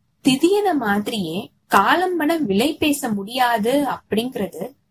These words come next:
பல முயற்சிகளுக்கு அப்புறமா தான் அவங்க உணர்ந்திருக்காங்க. பரம்போட மக்கள் திரையர்களோட ரத்த உறவு கொண்டிருக்கிறவங்க.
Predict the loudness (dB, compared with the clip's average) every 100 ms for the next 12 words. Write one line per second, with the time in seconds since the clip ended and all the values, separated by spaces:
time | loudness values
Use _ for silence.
0 | 2 2 4 2 0 0 0 0 -2 -2
1 | -4 -4 -6 0 0 2 -2 -4 -6 -8
2 | 0 4 4 2 0 0 0 -2 -2 -4
3 | -4 -6 -6 -8 -10 -12 _ _ _ _
4 | _ 2 4 4 2 0 0 0 -2 -4
5 | _ -2 -2 -6 _ _ 2 2 2 0
6 | 2 0 2 0 2 0 -4 0 0 2
7 | 0 -2 0 2 2 0 -2 -6 -6 -6